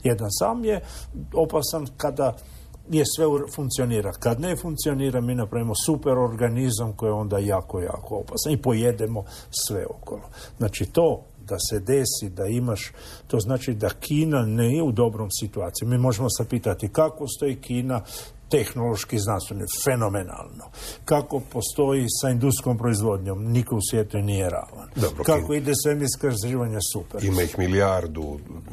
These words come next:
Speaker 2: mislim.
Speaker 1: Ni-, niko ne zna ni koliko ih ima, jer su svi oni popisi stanovništva bili katastrofa. I sad je pitanje,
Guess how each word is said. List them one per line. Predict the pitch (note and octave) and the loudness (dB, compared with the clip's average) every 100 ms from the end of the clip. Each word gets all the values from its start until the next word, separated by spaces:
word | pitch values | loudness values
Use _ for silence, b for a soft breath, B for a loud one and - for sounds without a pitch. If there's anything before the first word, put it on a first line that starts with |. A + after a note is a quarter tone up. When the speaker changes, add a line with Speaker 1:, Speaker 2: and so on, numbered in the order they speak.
| E2 | -12
Speaker 2:
mislim. | - - E3 D#3+ D#3 | -10 -4 2 4 6
Speaker 1:
Ni-, | C#3+ B2+ D#3 | 6 6 4
niko | C#3 C3+ B2+ | 2 4 2
ne | B2+ | 2
zna | A#2 A#2+ | 2 0
ni | A2 | 0
koliko | - A#2 - | 2 0 2
ih | G2+ C#3 | 2 4
ima, | D3+ D3 | 4 4
jer | C3 G#2 - | 2 2 0
su | G#2 - | -2 2
svi | C#3+ C3+ | 4 4
oni | B2 A#2+ A2+ | 4 2 0
popisi | - C3 B2 A2+ B2 - | 0 0 0 -2 -2 0
stanovništva | A#2+ A#2+ A#2+ - G#2+ | 0 2 0 0 0
bili | A2+ G#2+ | 2 2
katastrofa. | A2+ F#2+ F#2 - - - - - B B B B - | 2 0 -2 -2 -6 -8 -10 -12 B B B B 0
I | B2+ | 2
sad | D3 C#3 | 2 0
je | A#2+ | -2
pitanje, | C3 G#2 - F2+ | 0 -2 -2 -4